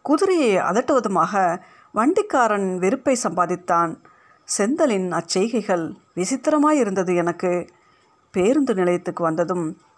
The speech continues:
செந்தில் ஒரு காப்பி கடையில் எங்களை நிறுத்திவிட்டு, "ஒரு நிமிஷம் மாமா" என எங்கோ விரைந்தான். காப்பி வாங்கி கொடுத்து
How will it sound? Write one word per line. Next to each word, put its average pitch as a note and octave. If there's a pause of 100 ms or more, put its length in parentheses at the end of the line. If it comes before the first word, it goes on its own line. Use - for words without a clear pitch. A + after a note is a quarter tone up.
(220)
செந்தில் C#4
ஒரு F#3
காப்பி C#4
கடையில் F3+
எங்களை F3
நிறுத்திவிட்டு, F3+ (540)
"ஒரு F3+
நிமிஷம் B3
மாமா" G#3 (420)
என F#3+
எங்கோ G3+
விரைந்தான். F#3 (880)
காப்பி C#4+
வாங்கி F#3+
கொடுத்து F#3